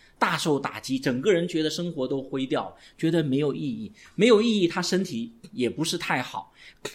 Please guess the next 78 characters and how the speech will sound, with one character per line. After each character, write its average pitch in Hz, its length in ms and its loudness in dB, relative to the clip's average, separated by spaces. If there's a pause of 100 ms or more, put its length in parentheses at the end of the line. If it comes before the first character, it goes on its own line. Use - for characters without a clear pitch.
这 269 100 2
个 220 80 8
时 165 120 2
候 165 100 6
又 175 160 6
受 175 240 2
这 160 80 -2
个 135 100 -4
打 101 160 -6
击， 127 160 -6
他 147 120 -2
身 170 160 -2
体 117 100 0
就 113 100 -4
更 127 220 -2
不 104 100 -10
好。 - 220 -16 (260)
这 226 120 4
个 185 80 6
时 156 80 2
候 156 40 4
就 147 120 2
有 110 100 0
人 104 100 -6
来 120 140 -4
介 135 180 -2
绍 107 200 -10
他。 90 240 -12
你 113 60 -6
知 120 40 -4
道 135 80 -4
介 147 160 -4
绍 135 100 -6
他 127 140 -4
什 127 140 -12
么 196 100 -8
吗？ 208 180 -4 (280)
因 170 160 2
为 170 60 2
那 214 120 0
个 165 80 0
时 147 80 -6
候 131 80 0
有 117 80 2
一 120 60 0
种 98 160 -6
错 - 180 -2
误 110 100 -2
观 104 160 -8
念， 104 220 -6 (220)
认 185 240 -2
为 131 120 -2
吸 180 380 -2
鸦 165 240 0
片 120 480 -2 (300)
能 104 200 -6
治 - 160 -8
病， 98 240 -10 (1040)
所 - 160 -8
以 147 40 -6
他 151 100 -6
就 147 80 -8
开 143 180 -6
始 139 140 -8
吸 - 220 -4
鸦 117 160 -6
片。 - 260 -4 (320)
哎， 185 140 -4
一 240 120 0
吸， 202 280 4
当 214 200 2
时 202 120 -2
感 113 180 -2
觉 127 80 0
好 139 160 -4
不 117 80 -8
好 120 120 -8
啊？ 98 140 -10